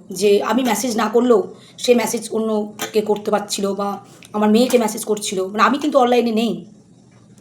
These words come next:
তো যাই হোক, মানে কালকে আমার দিনটাই পুরো নষ্ট করে দিয়েছে, ঠিক আছে? তো আপনাদেরকে এই কারণে আমি ভিডিওটা নিয়ে এসেছি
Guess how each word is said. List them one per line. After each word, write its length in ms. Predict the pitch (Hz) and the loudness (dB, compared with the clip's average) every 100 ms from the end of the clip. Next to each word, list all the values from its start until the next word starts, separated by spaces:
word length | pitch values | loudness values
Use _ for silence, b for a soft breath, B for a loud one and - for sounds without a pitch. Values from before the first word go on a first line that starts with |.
| B B B B B | B B B B B
তো 340 | 262 247 247 - - 214 | 6 6 4 -2 -16 0
যাই 220 | 277 294 | 2 2
হোক, 140 | 285 | 0
মানে 180 | 254 262 | -2 -2
কালকে 280 | 240 247 269 | 0 0 0
আমার 200 | 262 190 | -2 0
দিনটাই 340 | 269 302 311 | 0 2 2
পুরো 180 | 311 262 | 0 -4
নষ্ট 240 | 233 233 | -6 -4
করে 160 | 233 220 | -2 0
দিয়েছে, 360 | 208 202 240 240 - | 0 -2 -4 -10 -12
ঠিক 120 | 247 | -6
আছে? 280 | 254 - 180 - | -4 -4 -10 -6
তো 80 | 220 | -2
আপনাদেরকে 460 | 220 226 240 240 | 0 0 0 2
এই 300 | 254 190 208 | 2 4 2
কারণে 240 | 214 247 269 | 4 2 2
আমি 120 | 254 | -2
ভিডিওটা 340 | 196 226 220 | -2 -2 -2
নিয়ে 160 | 214 208 | 0 0
এসেছি 300 | 220 - | -2 -6